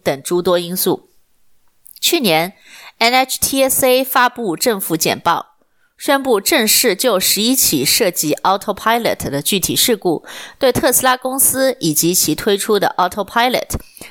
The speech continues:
交通感知巡航系统等功能的设计能力展开更加详尽的调查。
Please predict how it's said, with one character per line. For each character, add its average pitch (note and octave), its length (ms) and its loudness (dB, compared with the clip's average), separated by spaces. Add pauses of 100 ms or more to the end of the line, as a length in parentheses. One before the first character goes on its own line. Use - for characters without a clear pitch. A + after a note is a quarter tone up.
交 A#3 220 2
通 B3 200 -4
感 D#3 220 -2
知 G3 200 0
巡 G3 220 -2
航 G#3+ 200 0
系 C4 180 -2
统 D3+ 320 -2
等 D3 160 -2
功 G3 200 0
能 D3 140 0
的 D#3 120 0
设 F#3+ 180 0
计 E3+ 140 -2
能 C#3+ 200 -2
力 G3+ 240 0 (280)
展 D#3 200 0
开 G#3+ 280 0
更 G#3+ 260 -4
加 G3+ 240 0
详 D3+ 260 -2
尽 F#3 240 -2
的 C#3 120 0
调 D3+ 180 0
查。 - 360 -6